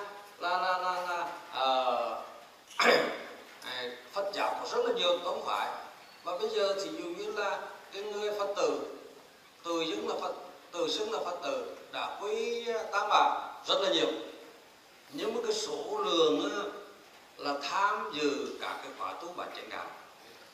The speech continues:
gần như là không đáng kể. À, nó cũng giống như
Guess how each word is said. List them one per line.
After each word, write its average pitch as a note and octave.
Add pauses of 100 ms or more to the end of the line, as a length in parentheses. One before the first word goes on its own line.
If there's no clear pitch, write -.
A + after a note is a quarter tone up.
(220)
gần D#3
như -
là -
không -
đáng -
kể. - (1200)
À, A#2 (500)
nó B2+
cũng C3+
giống A#2
như G3